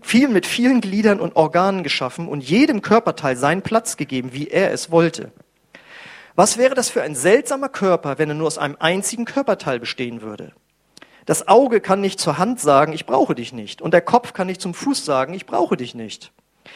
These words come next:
In Wirklichkeit sind oft gerade die scheinbar schwächeren oder unwichtigeren Körperteile besonders notwendig. Und damit will er den Korinthern erklären, die Gemeinde, die wir jetzt ja auch bilden, da soll nicht jeder ein Zungenredner sein oder ein Prediger oder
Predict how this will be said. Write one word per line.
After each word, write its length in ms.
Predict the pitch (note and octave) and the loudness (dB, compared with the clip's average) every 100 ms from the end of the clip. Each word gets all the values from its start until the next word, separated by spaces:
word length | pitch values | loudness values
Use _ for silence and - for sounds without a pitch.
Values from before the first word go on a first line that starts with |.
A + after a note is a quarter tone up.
| - - | -20 -6
In 240 | F3+ D3 | -4 2
Wirklichkeit 600 | G#3+ D#4+ C4+ - F3+ D3+ | 4 4 -2 0 2 2
sind 140 | D#3 | -2
oft 200 | - E3 | -4 -4
gerade 180 | - D3+ | -2 -4
die 100 | D#3 | -4
scheinbar 440 | - D#3+ C#3+ B2+ A#2 | -6 -4 -4 -4 -4
schwächeren 760 | - D3 B3+ - A#3 D#3 C#3 | -4 0 0 2 0 0 -6
oder 300 | D#3 D3+ C#3 | -4 -2 0
unwichtigeren 800 | - F4 F4 D4 - F#3 D3 C3 | 0 -2 -2 -2 -2 -2 0 0
Körperteile 560 | - D3 C3+ - D3 D3 | -2 -2 -2 0 -2 -2
besonders 540 | C#3+ C#3 C#3+ D3+ - | 0 2 2 2 2
notwendig. 640 | A3 C4+ - A#2 G#2 - - - - - | 0 0 0 -2 -6 -18 -18 -20 -20 -12
Und 100 | D#3 | -4
damit 240 | D#3 D#3 | -4 0
will 100 | E3 | 2
er 80 | A3 | 2
den 140 | F#3 | 0
Korinthern 440 | F3 D#3+ F3 G3 F3+ | -4 -4 -2 -2 -4
erklären, 580 | - - G#3 A3+ D#3 G3 - - - | -8 -4 0 0 0 -6 -16 -20 -6
die 40 | |
Gemeinde, 640 | - D#3+ G3 A#3+ A3+ C#3 F3 | -2 2 4 4 2 0 -2
die 160 | E3 | -4
wir 140 | D#3+ E3 | 0 2
jetzt 200 | E3 - | 2 -2
ja 220 | D3+ D#3 | 0 2
auch 180 | A3 - | 0 2
bilden, 460 | E3 C#3 B2+ F3+ - _ _ - _ | 4 4 2 -2 -6 _ _ -20 _
da 140 | E3 | 0
soll 260 | D#3+ F3+ A#3+ | 2 2 2
nicht 260 | B3+ B3+ | 0 -4
jeder 580 | D#3 F3 G3 G3+ G#3+ A3 _ _ | 0 2 4 4 2 -2 _ _
ein 320 | - F#3 F#3+ F#3+ _ | -4 -2 -2 -6 _
Zungenredner 720 | - A3 A3 D#3 C#3+ C#3+ C3 | -4 -2 0 0 -2 -2 -4
sein 280 | A2 A#2+ B2 | -4 -6 -4
oder 240 | E3 E3+ | 0 0
ein 160 | C#3+ D#3+ | 0 -2
Prediger 680 | - F#3+ F#3 E3+ B2+ A2 - | -2 0 0 2 2 0 -2
oder 380 | C3+ C#3 C#3 | 0 2 0